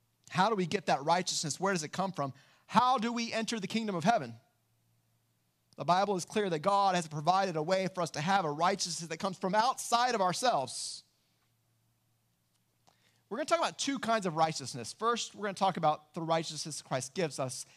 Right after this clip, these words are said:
and then we're gonna talk about the righteousness Christ produces in us. First,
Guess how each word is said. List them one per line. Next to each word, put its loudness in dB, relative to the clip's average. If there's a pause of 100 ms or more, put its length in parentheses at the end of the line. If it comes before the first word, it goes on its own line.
and -4
then -2
we're -4
gonna -4
talk 0
about -2
the -2
righteousness -2 (300)
Christ -2
produces -6
in -6
us. -12 (2750)
First, 0